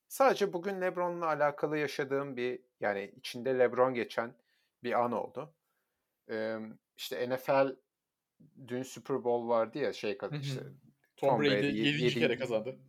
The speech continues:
Speaker 1: Aynen, yedinci kere kazandı. Bir tane ç-, eskilerden tanımadığım bir basketbolcu, N B A oyuncusu yani, tweet atmış. Şey, o yedi şampiyonluğu varmış onun da. Ama hiç is-, adını sanını duymadım. Yani ben tabii hani,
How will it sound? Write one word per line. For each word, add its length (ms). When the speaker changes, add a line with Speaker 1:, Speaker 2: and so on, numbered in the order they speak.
Speaker 1:
Aynen, 240
yedinci 400
kere 240
kazandı. 520
Bir 100
tane 280
ç-, 220
eskilerden 760
tanımadığım 600
bir 140
basketbolcu, 840
N 160
B 140
A 40
oyuncusu 380
yani, 280
tweet 260
atmış. 500
Şey, 460
o 220
yedi 300
şampiyonluğu 680
varmış 380
onun 260
da. 180
Ama 140
hiç 180
is-, 240
adını 300
sanını 360
duymadım. 360
Yani 200
ben 160
tabii 200
hani, 220